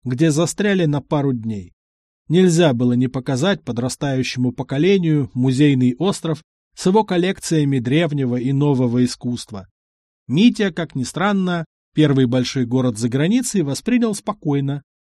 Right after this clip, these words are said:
Вечером в том же номере гостиницы «Эспланада», куда мы заселились после свадьбы, я подошёл к жене, стоявшей у зеркала. «Миссис Скаммо?»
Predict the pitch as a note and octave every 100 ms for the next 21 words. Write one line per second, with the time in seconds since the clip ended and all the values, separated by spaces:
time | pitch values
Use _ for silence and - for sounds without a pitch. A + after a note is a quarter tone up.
0 | _ _ _ _ _ - B2 F3 - F#3
1 | F3+ - D3 C3+ A#2+ C3 C#3+ E3 D3+ B2
2 | C3 - D3 C3+ B2 C#3 B2+ - C3+ C#3+
3 | G3+ G3+ F#3+ - _ _ B2+ B2+ B2+ B2
4 | A#2+ - C3+ D3+ B2+ - - A2 G#2+ -
5 | C#3 E3 D3 C3 _ _ _ B2+ D3+ D#3
6 | C#3 B2+ C3 A#2 A#2 D#3 G#3 G3 A#2+ B2+
7 | D#3 - C#3+ D3 B2 A2+ F#2+ - G2 G2
8 | _ _ _ _ _ - D3 B2+ A#2+ G2+
9 | - - A2 G#2 A#2+ F#3+